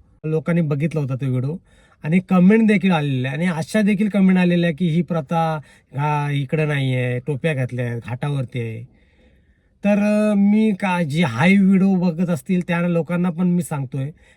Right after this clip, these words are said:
की तो व्हिडिओ जो होता ना, तो कोकणातलाच होता आणि जी पहिली जी परंपरा आहे, च-, लोप पावत चाललेत आणि जी काही पहिली जी परंपरा आहे, ती आताच्या पिढीला देखील माहीत नाही आहे. काही लोकांना,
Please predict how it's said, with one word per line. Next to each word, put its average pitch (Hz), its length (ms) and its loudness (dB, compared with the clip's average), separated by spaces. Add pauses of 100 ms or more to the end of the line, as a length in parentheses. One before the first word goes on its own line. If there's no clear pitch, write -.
की 180 80 -4
तो 208 200 0
व्हिडिओ 190 360 4
जो 190 120 0
होता 190 240 0
ना, 160 300 -2
तो 175 60 -6
कोकणातलाच 160 540 -6
होता 120 280 -8 (340)
आणि 170 140 0
जी 202 360 2 (100)
पहिली 180 320 2
जी 196 120 2
परंपरा 180 560 0
आहे, 123 220 -6 (320)
च-, - 40 -14
लोप 165 380 -2
पावत 147 220 -4
चाललेत 131 360 -6 (560)
आणि 180 560 2
जी 190 600 2 (320)
काही 165 200 0
पहिली 175 400 2
जी 185 100 2
परंपरा 170 520 0
आहे, 127 220 -4
ती 160 180 -8
आताच्या 156 560 -4
पिढीला 170 280 -2
देखील 175 240 -2
माहीत 131 280 -4
नाही 123 120 -4
आहे. 117 100 -8
काही 135 240 -4
लोकांना, 123 380 -6